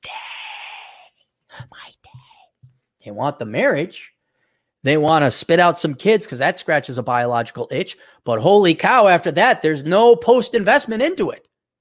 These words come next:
Again, the say, 'cause it's true. If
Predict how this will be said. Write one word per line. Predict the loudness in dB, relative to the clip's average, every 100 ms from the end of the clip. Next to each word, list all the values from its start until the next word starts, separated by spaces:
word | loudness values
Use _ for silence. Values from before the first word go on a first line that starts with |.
| _
Again, | 0 4 4 2 -4 _ _ _ _ -18
the | -10
say, | -2 -2 -2 _ _ -12
'cause | -10
it's | -6
true. | -6 -6 _ _ _ _ _ _
If | -12 -12